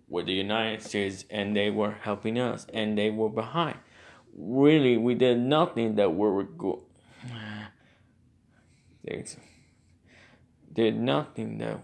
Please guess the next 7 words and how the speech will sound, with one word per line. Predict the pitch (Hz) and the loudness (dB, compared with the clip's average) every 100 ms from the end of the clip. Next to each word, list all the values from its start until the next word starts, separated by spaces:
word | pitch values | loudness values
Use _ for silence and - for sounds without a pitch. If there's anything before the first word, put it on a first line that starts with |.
| - _ _ - | -18 _ _ -12
we | 120 | -8
were | 113 110 | -8 -6
going | 113 113 | -6 -4
to | 110 | -4
lose. | 113 165 139 - - _ _ - _ | 0 0 -2 -8 -20 _ _ -20 _
We | 101 110 | -2 -2
thought, | 107 - 104 110 120 | -2 2 2 2 -2